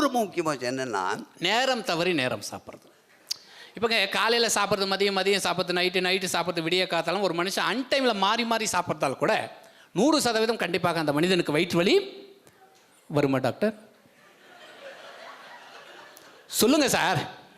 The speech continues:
Speaker 2: வருமா?
Speaker 1: ஆமாங்க.
Speaker 2: ஏன்? ஆ, அப்படி சொல்லுங்க.
Speaker 1: இந்த
Speaker 2: வயிற்று
Speaker 1: வயிற்-,
Speaker 2: வலி வர காரணம்.
Speaker 1: அதான், அதான்.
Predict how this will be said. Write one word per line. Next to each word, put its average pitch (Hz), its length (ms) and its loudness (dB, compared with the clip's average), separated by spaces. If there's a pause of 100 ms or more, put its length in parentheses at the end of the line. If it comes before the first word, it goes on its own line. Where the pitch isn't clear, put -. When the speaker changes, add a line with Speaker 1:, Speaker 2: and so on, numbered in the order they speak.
(200)
Speaker 2:
வருமா? 156 240 2 (120)
Speaker 1:
ஆமாங்க. 262 340 4 (300)
Speaker 2:
ஏன்? 127 140 -2 (440)
ஆ, 156 520 0
அப்படி 135 180 -2
சொல்லுங்க. 254 300 -8 (4000)
Speaker 1:
இந்த - 120 -4
Speaker 2:
வயிற்று 185 140 2
Speaker 1:
வயிற்-, 202 140 2
Speaker 2:
வலி 180 120 0
வர 151 180 0
காரணம். 156 340 0
Speaker 1:
அதான், 131 180 0
அதான். 123 220 -2